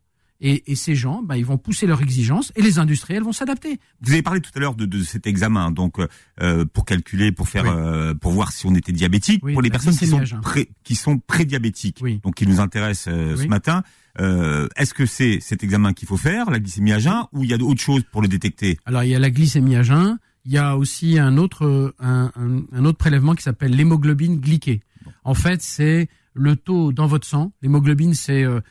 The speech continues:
Speaker 1: ce qui
Speaker 2: Hmm.
Speaker 1: permet de ré-, véhiculer l'oxygène. Euh, il y en a une partie qui est, euh, qui s'associe avec du sucre. Donc, hémoglobine glyquée, glyque, sucre, voilà.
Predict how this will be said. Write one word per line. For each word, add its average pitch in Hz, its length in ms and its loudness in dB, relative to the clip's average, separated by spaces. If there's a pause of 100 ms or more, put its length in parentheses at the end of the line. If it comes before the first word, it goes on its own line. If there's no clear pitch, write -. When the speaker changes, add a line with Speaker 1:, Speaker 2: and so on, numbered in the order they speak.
(120)
Speaker 1:
ce 196 60 -8
qui 202 80 2
Speaker 2:
Hmm. 120 40 0
Speaker 1:
permet 139 280 2
de 131 120 0
ré-, 117 200 -2
véhiculer 135 520 0
l'oxygène. 135 560 -2 (360)
Euh, 131 280 -2
il 131 60 -10
y 139 40 0
en 139 60 4
a 147 160 2
une 185 160 4
partie 202 520 -2 (280)
qui 151 280 0
est, 190 440 0
euh, 123 480 0
qui 135 200 -10
s'associe 165 680 0
avec 139 200 0
du 135 120 -4
sucre. - 320 -14 (240)
Donc, 117 240 -12
hémoglobine 151 600 2 (100)
glyquée, 160 520 2
glyque, 151 400 0
sucre, - 480 -4
voilà. 113 220 -6